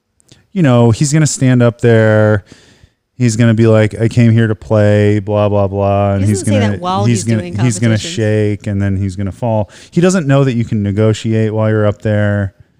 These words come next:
Speaker 1: He doesn't know any of those, like, nuances of the gameplay. So he's just gonna, like, stand there until he wears himself out and fall over.
Speaker 2: Guess what?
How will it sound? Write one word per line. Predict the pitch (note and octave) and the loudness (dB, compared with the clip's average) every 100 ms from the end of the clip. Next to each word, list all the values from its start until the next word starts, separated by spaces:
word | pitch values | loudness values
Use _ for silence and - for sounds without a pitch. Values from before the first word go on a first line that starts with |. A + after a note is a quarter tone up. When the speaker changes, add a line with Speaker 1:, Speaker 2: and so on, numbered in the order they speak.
| _ _ _ | _ _ _
Speaker 1:
He | E3 | -2
doesn't | E3+ E3+ C#3 | -2 0 2
know | C#3 | 2
any | B2 B2 B2 | 4 4 4
of | A2+ | 4
those, | A2 G#2 G2+ | 2 0 -2
like, | G#2 F#2 - | -4 -6 -6
nuances | A2 G#2+ G#2+ G#2+ A2+ A#2 G#2+ | -4 -2 0 0 -2 -4 -6
of | A2 | -6
the | A2+ | -2
gameplay. | A#2+ A#2 A2+ B2 A#2 | -2 -2 -2 -2 -2
So | B2 | 0
he's | B2 B2+ | -2 -2
just | C#3+ | -2
gonna, | F3 E3 | 0 0
like, | D#3 | 0
stand | - C3+ B2+ B2+ | -2 0 2 2
there | B2 | 2
until | A#2+ B2 A2+ | 0 0 0
he | |
wears | G#2+ G#2 G2+ | 0 0 -2
himself | F#2+ G#2 F#2 | -4 -6 -4
out | F#2+ F2 | -4 -4
and | - | -10
fall | F2+ D#2 | -12 -12
over. | D#2+ | -12
Speaker 2:
Guess | - | -12
what? | G#3 F#3+ | -12 -12